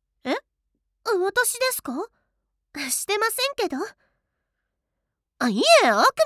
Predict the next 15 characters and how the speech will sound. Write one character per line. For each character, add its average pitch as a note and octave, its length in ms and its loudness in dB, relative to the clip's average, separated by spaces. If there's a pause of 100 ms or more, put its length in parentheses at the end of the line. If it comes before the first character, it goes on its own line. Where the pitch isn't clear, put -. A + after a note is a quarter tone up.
名 F#4 60 0
は B3+ 100 -2
し - 100 -8
て D4 100 -4
ま D4+ 120 -2
せ G4 200 0
ん。 D4+ 60 -10 (440)
悪 D#4+ 280 -2
名 C#4 120 -2
は F#3+ 100 -8
減 C#4+ 240 -4
点 F#4 220 -2
で G4+ 100 -2
す - 120 -8
し、 D#4 200 -4